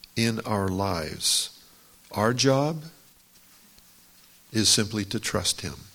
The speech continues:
Slowly, after this experience, Jesus told the disciples and the Jews surrounding him, "I labor not for the meat which perishes, but for the meat which endures unto everlasting life."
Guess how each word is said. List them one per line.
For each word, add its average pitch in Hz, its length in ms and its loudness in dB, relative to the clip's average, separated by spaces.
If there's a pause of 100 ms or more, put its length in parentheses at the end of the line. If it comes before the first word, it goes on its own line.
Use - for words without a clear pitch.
(1300)
Slowly, 143 720 2 (120)
after 123 260 0
this 131 240 4
experience, 95 640 0
Jesus 117 380 2
told 123 240 2
the 117 100 -4
disciples 110 640 4
and 113 160 -2
the 120 80 2
Jews 113 300 2
surrounding 95 520 0
him, 90 340 -4 (840)
"I 131 360 4 (480)
labor 143 460 8
not 131 480 4 (120)
for 117 200 4
the 104 100 0
meat 123 280 0
which 107 300 0
perishes, - 800 2 (140)
but 107 120 0
for 104 180 2
the 95 120 0
meat 135 320 0
which 107 260 0
endures 113 580 2
unto 107 420 -2
everlasting 120 680 2
life." 92 480 -4